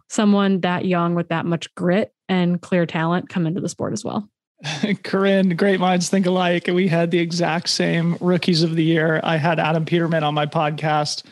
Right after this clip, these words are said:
Speaker 2: like, two weeks ago, and I titled the podcast Rookie of the Year. <laughs> He, yeah, obviously no brainer, as you just mentioned. I think he is the next huge star in the sport. I think Hoka was very lucky to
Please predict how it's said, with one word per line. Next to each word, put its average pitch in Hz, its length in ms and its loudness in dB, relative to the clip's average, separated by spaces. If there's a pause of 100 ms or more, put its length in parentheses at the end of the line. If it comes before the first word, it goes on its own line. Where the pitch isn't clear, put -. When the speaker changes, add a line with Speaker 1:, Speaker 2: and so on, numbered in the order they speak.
(320)
Speaker 2:
like, 147 160 -8
two 170 180 0
weeks 160 260 0
ago, 160 300 2
and 147 80 0
I 143 80 0
titled 156 480 -2
the 170 80 0
podcast 185 600 0
Rookie 190 260 0
of 185 80 0
the 180 80 0
Year. 170 440 -2
<laughs> - 60 -20 (480)
He, 175 340 4
yeah, 143 360 0
obviously 156 480 0
no 156 240 0
brainer, 147 480 -2
as 147 140 -2
you 143 100 0
just 147 260 0
mentioned. 143 380 0
I 147 60 0
think 147 200 -2
he 147 140 0
is 143 140 -2
the 151 80 2
next 139 400 -2
huge 147 400 0
star 143 480 2
in 143 100 0
the 143 60 0
sport. 143 340 0
I 143 80 0
think 139 160 -2
Hoka 147 400 0
was 143 160 0
very 147 320 0
lucky 147 560 0
to 147 420 2